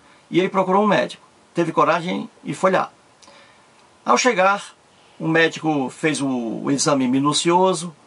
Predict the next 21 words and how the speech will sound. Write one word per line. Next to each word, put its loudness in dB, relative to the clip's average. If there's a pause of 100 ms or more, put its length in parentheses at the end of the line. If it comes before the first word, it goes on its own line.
(400)
com -4
muito -2
cuidado, 0 (380)
com -6
muito 0
profissionalismo, -2 (720)
e 0
depois 0 (260)
de -6
feito -2
o 0
exame, 0
o -8
médico -2
disse -4
a 0
ele, -6 (320)
com 0
sinceridade, -2 (680)
"Meu 2
amigo, 0